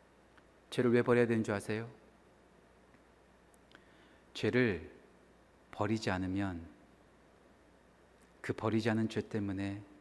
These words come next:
우리가 버림을 받습니다. 다시 말씀드릴게요.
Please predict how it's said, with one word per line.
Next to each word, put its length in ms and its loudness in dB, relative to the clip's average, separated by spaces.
우리가 280 -4
버림을 380 -4
받습니다. 560 -14
다시 240 -2
말씀드릴게요. 720 -10